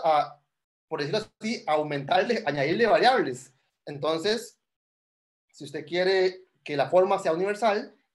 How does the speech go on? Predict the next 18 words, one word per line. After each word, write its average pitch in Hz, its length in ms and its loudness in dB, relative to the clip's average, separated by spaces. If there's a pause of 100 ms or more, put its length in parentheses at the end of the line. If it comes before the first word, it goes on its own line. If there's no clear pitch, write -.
necesariamente 160 540 -4
va 147 60 0
a 147 60 -6
tener 160 140 -10
que 160 200 -8
representar 127 540 -8
al 123 160 -8
dos, 240 480 0 (360)
y - 60 -14
por 156 140 -6
lo 147 80 -2
tanto 165 320 0
tiene 160 180 -8
que 202 80 -6
meter 180 240 -4
una 208 140 0
variable, 208 640 0 (680)
este, 127 680 -10